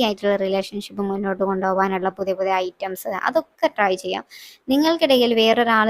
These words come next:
വരാത്ത രീതിയിൽ വേണം കാര്യങ്ങളൊക്കെ കഴിക്കാൻ. ചില ആളുകൾക്കൊക്കെ അതിനപ്പുറത്തേക്കാണ് ഫാന്റസിക്ക് വരിക. നമ്മൾ രണ്ട് പേരിൽ നിന്നുള്ളത് അതിൽ നിന്നും മാറി മൂന്നാമതൊരാൾ എന്നുള്ള ഫാന്റസികളൊക്കെ പലർക്കും വന്നു തുടങ്ങിയിട്ടുണ്ട്. അപ്പൊ അതിനൊന്നും നിന്ന് കൊടുക്കാതെ കാര്യങ്ങൾ കൈകാര്യം ചെയ്യാം. അപ്പൊ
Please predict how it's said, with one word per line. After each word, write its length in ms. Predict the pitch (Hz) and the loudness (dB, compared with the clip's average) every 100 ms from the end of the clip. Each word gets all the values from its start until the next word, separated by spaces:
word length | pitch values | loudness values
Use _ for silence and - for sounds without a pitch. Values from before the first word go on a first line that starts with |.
| 208 | 4
വരാത്ത 460 | 202 208 226 247 269 | 4 4 2 0 -4
രീതിയിൽ 300 | 208 202 214 208 | -6 -4 0 2
വേണം 200 | 196 226 240 | 2 2 2
കാര്യങ്ങളൊക്കെ 540 | 214 196 202 202 208 202 - | 2 2 0 0 0 -4 -2
കഴിക്കാൻ. 260 | 185 185 208 196 | -2 0 -4 -4
ചില 120 | 208 202 | 0 2
ആളുകൾക്കൊക്കെ 600 | 208 208 196 208 - 233 208 | 2 0 0 -2 0 -2 -2
അതിനപ്പുറത്തേക്കാണ് 840 | 196 202 - 208 214 214 214 202 202 | -2 -4 -4 -6 -4 -2 0 0 -2
ഫാന്റസിക്ക് 460 | 190 190 - 185 202 | -4 -6 -8 -2 0
വരിക. 140 | 202 196 | 0 -2
നമ്മൾ 240 | 196 214 214 | -2 0 0
രണ്ട് 300 | 208 214 240 240 | 0 2 2 2
പേരിൽ 320 | 233 214 220 226 | 2 2 0 -2
നിന്നുള്ളത് 440 | 220 214 208 208 359 - - - _ 220 | -2 -2 -2 -2 -4 -6 -20 -20 _ 0
അതിൽ 200 | 220 269 | 4 4
നിന്നും 340 | 277 240 277 381 247 | 4 4 2 2 4
മാറി 260 | 220 208 226 202 | 4 4 0 -2
മൂന്നാമതൊരാൾ 680 | 208 208 214 226 226 214 208 | 0 2 0 2 2 4 2
എന്നുള്ള 200 | 214 214 214 | -2 -4 -4
ഫാന്റസികളൊക്കെ 640 | 208 196 202 208 214 208 208 | -6 -6 -12 -8 -6 -6 -6
പലർക്കും 340 | 202 196 214 208 | -6 -8 -8 -8
വന്നു 160 | 196 | -6
തുടങ്ങിയിട്ടുണ്ട്. 480 | 202 196 190 190 190 - | -8 -8 -10 -10 -10 -8
അപ്പൊ 140 | - 185 | -6 -6
അതിനൊന്നും 420 | 196 208 220 220 | -6 -4 -2 -2
നിന്ന് 160 | 196 208 | -2 -2
കൊടുക്കാതെ 380 | 202 - 202 277 233 | -4 -2 -2 -2 -4
കാര്യങ്ങൾ 300 | 202 196 202 190 | -6 -6 -4 -4
കൈകാര്യം 360 | 190 208 214 196 | -4 -6 -6 -4
ചെയ്യാം. 200 | 220 254 - - - | -4 -6 -16 -20 -10
അപ്പൊ 120 | - | -2